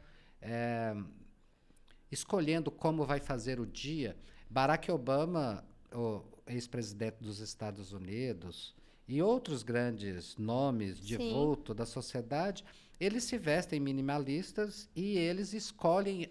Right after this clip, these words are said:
Speaker 1: um dia, na noite anterior, tudo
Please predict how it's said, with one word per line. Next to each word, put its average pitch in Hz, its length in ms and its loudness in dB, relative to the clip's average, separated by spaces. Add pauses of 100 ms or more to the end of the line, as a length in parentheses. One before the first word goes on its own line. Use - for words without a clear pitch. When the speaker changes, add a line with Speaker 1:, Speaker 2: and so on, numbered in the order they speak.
Speaker 1:
um 233 180 2
dia, 170 360 -2
na 165 180 4
noite 185 340 2
anterior, 160 460 0 (200)
tudo 233 440 0